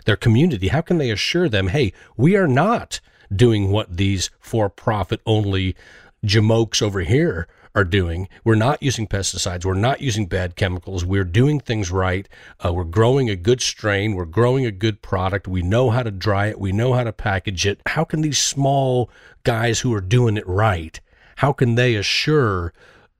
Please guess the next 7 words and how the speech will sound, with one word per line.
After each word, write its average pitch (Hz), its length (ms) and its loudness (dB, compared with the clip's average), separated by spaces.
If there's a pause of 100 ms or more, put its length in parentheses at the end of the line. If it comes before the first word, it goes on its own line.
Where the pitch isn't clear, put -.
(200)
other 117 180 2
people 101 560 0 (420)
that 107 300 0
they 113 360 2
are 101 500 -2 (200)
different 104 640 0
from 92 460 0